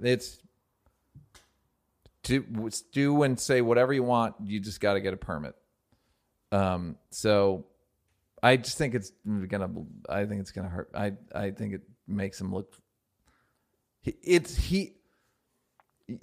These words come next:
he's just playing a different game that kind of was working.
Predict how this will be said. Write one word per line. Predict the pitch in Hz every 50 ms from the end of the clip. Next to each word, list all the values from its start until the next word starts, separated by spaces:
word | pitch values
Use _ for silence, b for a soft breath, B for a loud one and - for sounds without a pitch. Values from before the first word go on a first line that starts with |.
| 160
he's | 131 131 190 196 208 190 -
just | 208 - -
playing | - 208 202 202 190 175
a | 147
different | 127 117 - 143 151 147 - 151 143 131 - - 104
game | 110 117 120 127 120 110 104 101 95 69 85 104
that | 120 120 123 120 - -
kind | - - - - 135 139 151 156 156 139 139
of | 131 120
was | 113 113 113 104 101
working. | 104 117 139 165 160 - - 64 57 -